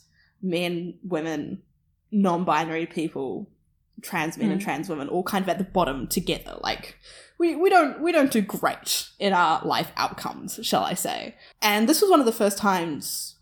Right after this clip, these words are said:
Speaker 1: I had explicitly made the choice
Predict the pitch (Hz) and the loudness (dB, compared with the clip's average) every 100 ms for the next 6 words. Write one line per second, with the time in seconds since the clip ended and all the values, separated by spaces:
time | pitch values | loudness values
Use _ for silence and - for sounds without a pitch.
0 | _ - 202 185 175 - 214 - - 269 | _ 2 4 4 -2 -4 -4 -4 2 4
1 | 262 - 247 214 185 - - - 185 127 | 4 2 0 0 0 -2 -10 -4 -4 -2
2 | - - | -6 -10